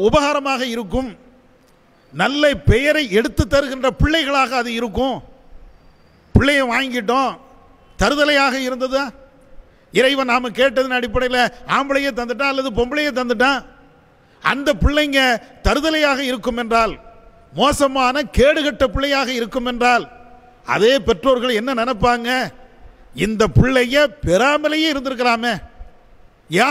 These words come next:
அல்லாஹ் ஏன் இந்த குழந்தை எனக்கு தந்த அப்படின்னு கேட்கக்கூடிய ஒரு சூழல் ஏற்படுமா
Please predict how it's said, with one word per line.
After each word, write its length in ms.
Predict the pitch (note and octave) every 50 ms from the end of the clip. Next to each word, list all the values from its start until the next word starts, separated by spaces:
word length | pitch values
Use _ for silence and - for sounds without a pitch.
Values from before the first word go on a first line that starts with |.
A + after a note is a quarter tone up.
| D4 C#4+
அல்லாஹ் 260 | C#4+ C#4 C#4+ C#4+ C#4 A#3 G3+
ஏன் 120 | B3+ D4+ D4+
இந்த 120 | C4+ C#4 B3+ -
குழந்தை 240 | B3 C#4+ D4 D#4 D4 C#4
எனக்கு 220 | C#4 C#4 A3 B3+ G3 B3+
தந்த 180 | B3 B3 B3+ B3 A#3 F#3 - - - - - - E3+
அப்படின்னு 420 | G3+ F#3+ G3+ G#3+ B3 C4+ D4 E4 D4+ G3 -
கேட்கக்கூடிய 540 | A#3+ C4+ C#4+ G3+ C4 C#4 C#4+ C#4+ C#4 C#4+ D4 C#4+
ஒரு 80 | C#4+ C4 -
சூழல் 300 | - D#4 D#4+ D#4 D4 C#4 C4+
ஏற்படுமா 380 | C4 A3+ G3+ B3+ B3 A#3 C4